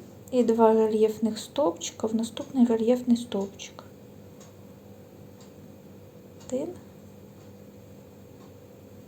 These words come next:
і два. Дві повітряні петлі, стовпчик з накидом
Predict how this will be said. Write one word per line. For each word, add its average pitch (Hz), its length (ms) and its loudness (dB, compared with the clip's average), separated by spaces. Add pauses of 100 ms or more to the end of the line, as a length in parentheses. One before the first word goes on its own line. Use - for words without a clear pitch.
(2000)
і 277 60 -6
два. 220 440 -6 (420)
Дві 240 360 0
повітряні 233 640 0
петлі, 208 640 -2 (720)
стовпчик 226 840 4
з 214 120 -2
накидом 214 680 2